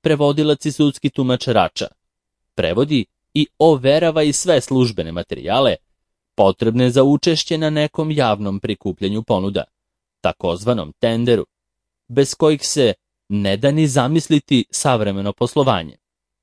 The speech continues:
Ovde spadaju obrasci, predmeri, opšti uslovi, grafička dokumentacija sa tehničkim specifikacijama i uputstva za ponuđače.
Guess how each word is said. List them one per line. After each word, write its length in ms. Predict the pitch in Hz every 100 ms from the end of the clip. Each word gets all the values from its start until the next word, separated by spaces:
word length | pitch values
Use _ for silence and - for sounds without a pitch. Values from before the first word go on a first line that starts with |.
| _ _ _ _ _ -
Ovde 280 | 156 160 170
spadaju 480 | - 160 160 165 156
obrasci, 640 | 143 123 85 - - - _ _
predmeri, 540 | 139 135 135 135 131 - _ _ -
opšti 440 | 156 - - 156
uslovi, 480 | 147 - 151 135 113 _ _ _ -
grafička 600 | 110 87 - 127 - 151
dokumentacija 920 | 151 160 156 147 143 139 - 143 127
sa 220 | - - -
tehničkim 560 | 107 95 117 113 135 131
specifikacijama 1040 | - 143 143 143 139 135 - 143 127 113 - _ _ _ _ _ -
i 80 | 202
uputstva 520 | 180 147 127 - 120
za 140 | 120
ponuđače. 600 | - 131 127 107 67 -